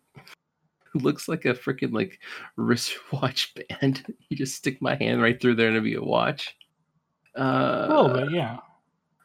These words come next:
Speaker 1: it's not a very good, good design for, for, uh, Luna. It's not
Speaker 2: That's why
Speaker 1: as
Speaker 2: I showed it to you first.
Speaker 1: It's, uh, I would stick that.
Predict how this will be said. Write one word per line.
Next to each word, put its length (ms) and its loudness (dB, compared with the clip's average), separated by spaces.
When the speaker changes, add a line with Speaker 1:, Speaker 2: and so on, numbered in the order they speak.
Speaker 1:
it's 280 -10
not 140 0
a 60 0
very 200 4
good, 320 0
good 160 0
design 540 2
for, 320 -14
for, 380 -4
uh, 340 -6
Luna. 540 0
It's 140 -10
not 100 0
Speaker 2:
That's 160 -2
why 140 -2
Speaker 1:
as 320 6
Speaker 2:
I 80 -2
showed 240 8
it 80 6
to 100 6
you 100 10
first. 600 -4
Speaker 1:
It's, 500 -6
uh, 600 0
I 160 0
would 200 -2
stick 600 -8
that. 640 -2